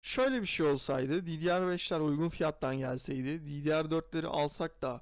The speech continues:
fiyat açısından çok fazla farkı olmasaydı D D R beşe geçebilirdin. Fakat aynı performans alıyorsun, D D R beşe geçiyorsun, fazla para ödüyorsun.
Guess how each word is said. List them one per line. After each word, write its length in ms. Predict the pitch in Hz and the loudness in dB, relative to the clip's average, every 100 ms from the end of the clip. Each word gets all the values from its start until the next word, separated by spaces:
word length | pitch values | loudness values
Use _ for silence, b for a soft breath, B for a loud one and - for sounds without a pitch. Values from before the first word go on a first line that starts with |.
| _ | _
fiyat 320 | - 160 156 | -2 0 0
açısından 520 | 156 - 156 151 147 | -2 -4 -4 -2 -2
çok 220 | - 151 | -2 -4
fazla 500 | - 151 139 147 143 | -2 -2 0 0 0
farkı 440 | - - 143 139 156 | -2 -2 -2 0 0
olmasaydı 720 | 151 135 127 127 131 151 233 - | 2 0 -4 -4 -4 -2 -4 -4
D 140 | 185 175 | -4 0
D 160 | 170 | 2
R 80 | 160 | 2
beşe 220 | 151 190 | 0 0
geçebilirdin. 720 | 220 202 208 196 185 151 139 147 | -2 0 0 0 -2 -4 -10 -8
Fakat 340 | 175 180 180 - | -4 -2 -4 -2
aynı 260 | 165 208 | 0 2
performans 680 | 214 185 165 151 143 147 - | 2 0 0 -2 -2 -2 -2
alıyorsun, 480 | 135 220 - 202 196 | -2 -2 -4 -6 -4
D 140 | 175 | 0
D 160 | 185 196 | 2 2
R 80 | 196 | 0
beşe 220 | 185 196 | -2 -2
geçiyorsun, 460 | 160 - 143 - | -4 -4 -8 -8
fazla 340 | 196 202 190 190 | -4 0 0 0
para 220 | - 151 | 0 0
ödüyorsun. 560 | 143 135 - - - | 0 -2 -12 -14 -16